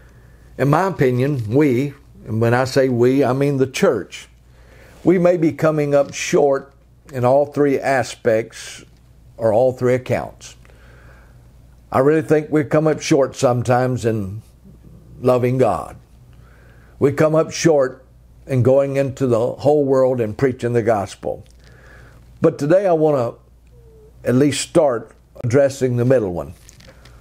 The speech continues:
loving our neighbor. Loving our neighbor as ourself. And we, we pose that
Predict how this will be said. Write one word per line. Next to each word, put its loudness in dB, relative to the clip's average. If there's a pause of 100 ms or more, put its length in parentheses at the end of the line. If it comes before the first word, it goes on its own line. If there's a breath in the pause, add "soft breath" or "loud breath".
(160 soft breath)
loving 0
our 2
neighbor. -2 (640 soft breath)
Loving 0
our 0
neighbor 2
as -2
ourself. -2 (520 soft breath)
And 0
we, 2
we -2 (960)
pose 0
that 0